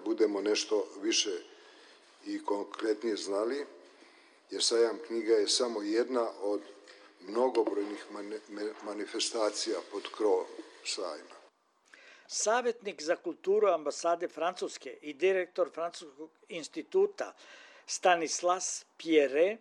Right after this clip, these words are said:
Speaker 2: istakao je da je njegova zemlja počastvovana što je gost na najvećoj srpskoj kulturnoj manifestaciji koja okupi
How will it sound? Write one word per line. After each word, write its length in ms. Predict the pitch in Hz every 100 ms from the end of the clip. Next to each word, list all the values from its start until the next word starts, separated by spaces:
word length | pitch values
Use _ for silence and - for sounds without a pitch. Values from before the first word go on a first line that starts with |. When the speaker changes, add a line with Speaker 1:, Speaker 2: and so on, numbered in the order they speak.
| _ - - _
Speaker 2:
istakao 560 | - 196 - 220 - 170
je 300 | 156 190 -
da 180 | - 135
je 120 | 139
njegova 460 | 143 185 202 180 170
zemlja 420 | 131 147 151 139 - _ _
počastvovana 1080 | - 185 - 226 180 - 185 160 147 165 190 -
što 200 | - 160
je 80 | 131
gost 440 | 165 180 156 -
na 140 | 156
najvećoj 560 | 147 196 190 190 - 185
srpskoj 520 | - 180 - - 175
kulturnoj 540 | - 160 - 180 165 160 - - -
manifestaciji 880 | 151 143 151 - 170 196 - 220 -
koja 360 | - 220 220 220
okupi 560 | 208 - 214 - 196